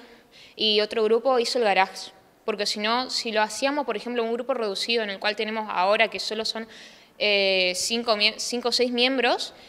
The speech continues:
eh, no íbamos a llegar. Teniendo en cuenta de que se hizo desde comienzo de año, iba a ser un trabajo demasiado pesado.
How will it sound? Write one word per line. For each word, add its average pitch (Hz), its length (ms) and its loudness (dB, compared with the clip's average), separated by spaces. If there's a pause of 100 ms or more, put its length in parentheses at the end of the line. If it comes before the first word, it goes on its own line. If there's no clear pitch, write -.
(120)
eh, 220 340 4
no 202 120 0
íbamos 214 260 0
a 214 60 -4
llegar. 180 420 0 (500)
Teniendo 190 300 -2
en 220 60 -4
cuenta 220 360 2
de 214 160 4
que 214 120 -10
se 202 160 -6
hizo 202 260 -4
desde 214 220 -6
comienzo 202 380 -8
de 202 80 2
año, 220 340 2
iba 208 160 0
a 208 60 0
ser 220 280 -4
un 226 140 -4
trabajo 214 400 2
demasiado 208 460 -2
pesado. 180 320 -6